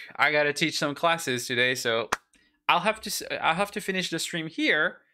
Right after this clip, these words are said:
However, feel free to come back next week. I think I'm going to keep this slot from now on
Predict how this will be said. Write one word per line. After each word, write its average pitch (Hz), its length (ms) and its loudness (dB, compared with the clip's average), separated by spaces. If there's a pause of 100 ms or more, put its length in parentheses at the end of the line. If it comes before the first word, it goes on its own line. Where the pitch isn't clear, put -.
(600)
However, 214 840 2 (460)
feel - 500 0
free 139 640 0 (400)
to 170 340 0
come 151 260 0
back 127 300 4
next 123 300 -2
week. 123 360 -4 (460)
I 123 100 4
think 190 360 -2
I'm 196 120 -4
going 165 220 -2
to 143 120 -8
keep 135 240 -10
this 127 140 -4
slot 120 460 0 (240)
from 131 420 -2
now 123 220 2
on 113 320 2